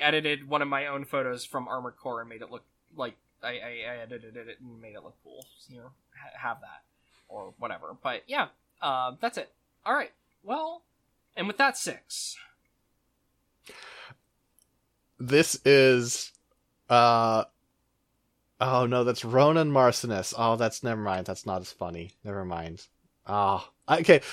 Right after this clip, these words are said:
Speaker 2: So Ronan Marcinus is trying to call Bright's bluff, and he says, <clears throat> "Spare me your bluffs. You have a family too.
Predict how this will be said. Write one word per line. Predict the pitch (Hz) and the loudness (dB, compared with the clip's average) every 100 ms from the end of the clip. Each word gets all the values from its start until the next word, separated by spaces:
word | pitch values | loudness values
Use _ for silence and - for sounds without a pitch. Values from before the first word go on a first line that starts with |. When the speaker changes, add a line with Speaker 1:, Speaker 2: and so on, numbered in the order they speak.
| - | -10
Speaker 2:
So | - 196 170 - - - | 6 10 10 6 -8 -2
Ronan | 139 175 233 220 | 6 10 12 10
Marcinus | 180 165 - 156 143 | 10 8 8 2 4
is | 143 | 2
trying | - - 147 160 | 2 6 6 6
to | 151 | 0
call | - 170 151 | 2 8 8
Bright's | 135 117 127 131 135 127 | 8 4 6 8 6 -4
bluff, | 110 120 117 120 - - - | 2 6 6 4 0 -8 4
and | 143 113 | 4 6
he | - 180 | 6 6
says, | - 139 135 117 _ - | 8 8 8 6 _ -4
<clears throat> | 160 - 135 113 120 _ - - - - | -2 0 0 0 -6 _ -20 -20 -18 -8
"Spare | - - 170 165 | -2 10 12 12
me | 147 131 | 10 10
your | 117 | 8
bluffs. | 104 117 95 - 156 | 6 4 4 0 8
You | 190 | 12
have | 175 | 12
a | 139 | 10
family | - 147 131 123 113 | 8 8 8 6 2
too. | - 139 110 95 | 2 2 2 0